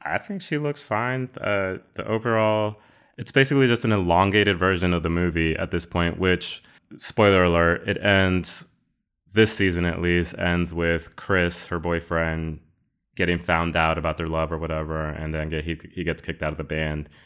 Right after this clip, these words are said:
and the bus drives away. So, of course, you're left with, "Oh my God," or whatever, "what's gonna happen next?" Well, we already know. But the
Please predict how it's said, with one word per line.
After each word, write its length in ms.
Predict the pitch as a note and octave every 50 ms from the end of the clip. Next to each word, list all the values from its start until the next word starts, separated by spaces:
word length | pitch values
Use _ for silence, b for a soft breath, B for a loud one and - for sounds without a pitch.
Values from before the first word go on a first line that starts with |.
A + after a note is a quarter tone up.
| b b b
and 120 | - E2+
the 80 | D#2 D#2+
bus 220 | D2+ E2 D#2+ D#2
drives 280 | - - D#2+ D#2 D2 D#2
away. 380 | D#2 D2 D2+ D2 D2 D2 D2 D2
So, 260 | - - - E2+ E2 D#2+
of 120 | D#2 -
course, 260 | - F#2 F2+ E2+ -
you're 100 | - E2
left 240 | D#2+ D#2 D#2+ - -
with, 140 | E2 E2 - -
"Oh 60 | A2
my 140 | G#2+ A2 A2
God," 560 | G#2 A2+ A2+ A2 G#2+ G#2+ G#2+ G#2 G2+ G2 G2 - b b b b b b
or 160 | F#2 F#2 F#2
whatever, 460 | F#2+ F#2 F#2 F#2 F2 F#2 F2+ F2+ F2+
"what's 160 | F#2 F#2+ -
gonna 140 | - G2 G2
happen 280 | G2+ G2 G2 - G2 F#2+
next?" 320 | G2+ G2 F#2+ F#2 - -
Well, 80 | F#2 E2+
we 120 | F2 F2
already 220 | E2+ D#2+ D#2 D#2
know. 200 | D#2 C#2+ C2+ C#2 C2+ _ _ B B B B B B B B B B _ -
But 340 | G2 G2+ G2+ F#2+ - - - - b b b b b b b b b b - _ _ _ -
the 180 | - B2+ B2+